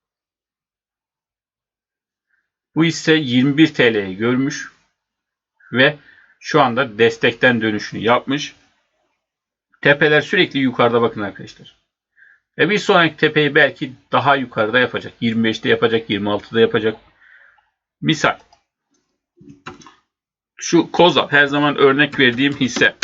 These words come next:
Bakın yine haftalık grafiği. Bakınız arkadaşlar.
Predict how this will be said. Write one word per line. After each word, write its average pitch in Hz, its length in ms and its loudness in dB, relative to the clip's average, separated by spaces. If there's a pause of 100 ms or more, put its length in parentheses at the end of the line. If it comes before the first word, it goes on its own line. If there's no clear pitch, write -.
(2000)
Bakın 131 260 -2
yine 156 180 2
haftalık 139 560 0
grafiği. 113 440 -2 (2500)
Bakınız 131 320 -4
arkadaşlar. - 560 -2